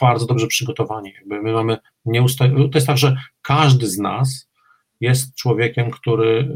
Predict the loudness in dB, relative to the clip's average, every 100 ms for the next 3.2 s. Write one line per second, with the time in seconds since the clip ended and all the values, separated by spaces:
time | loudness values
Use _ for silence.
0 | -2 -2 -4 -6 -10 -10 -4 -4 -2 -4
1 | -4 -4 -4 -6 -6 -4 -4 -4 -10 -14
2 | -2 0 0 -2 -4 -2 0 0 0 0
3 | 0 -4